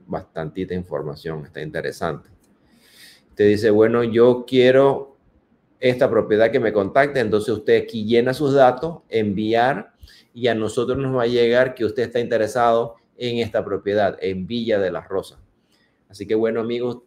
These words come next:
ya saben, estábamos hoy utilizando el website para que aprendan a usarlo de manera bien efectiva, el buscador. También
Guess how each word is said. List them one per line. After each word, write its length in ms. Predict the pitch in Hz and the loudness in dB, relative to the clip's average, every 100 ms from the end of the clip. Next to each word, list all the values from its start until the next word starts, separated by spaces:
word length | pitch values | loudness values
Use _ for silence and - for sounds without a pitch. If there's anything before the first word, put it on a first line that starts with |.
| - | -6
ya 140 | 113 | -4
saben, 520 | - 135 127 131 135 - _ _ _ _ _ _ _ - _ | 2 6 6 4 -2 -12 _ _ _ _ _ _ _ -20 _
estábamos 400 | - 90 98 104 107 | -10 -6 -2 -2 0
hoy 400 | 117 131 131 _ _ _ _ _ | 0 0 -4 _ _ _ _ _
utilizando 1120 | 110 - 101 98 101 120 120 120 123 123 - _ _ _ _ _ - | -14 -8 -6 -6 -2 -2 0 0 -2 -4 -14 _ _ _ _ _ -10
el 220 | 90 87 | -8 -6
website 720 | 104 127 127 - 117 117 139 156 _ | 0 2 0 -2 -2 -2 -6 -16 _
para 280 | - 85 80 | -10 -8 -8
que 120 | - | -8
aprendan 680 | 78 - 92 98 98 101 104 | -8 -8 -6 -4 -4 -6 -6
a 80 | 92 | -6
usarlo 600 | 82 - 92 92 98 101 | -8 -6 -4 -2 -2 -2
de 100 | 92 | -2
manera 500 | 85 85 87 92 87 90 | -4 -8 -6 -6 -8 -14
bien 400 | 92 104 101 104 | -12 -8 -6 -6
efectiva, 800 | 101 90 - 98 95 95 92 _ _ _ _ _ | -8 -10 -10 -8 -6 -6 -8 _ _ _ _ _
el 200 | 92 95 | -14 -14
buscador. 800 | 95 92 90 87 82 90 101 123 _ _ _ _ | -12 -14 -10 -4 -2 0 -2 -6 _ _ _ _
También 600 | 78 73 92 101 92 98 | -12 -6 -2 0 -2 -8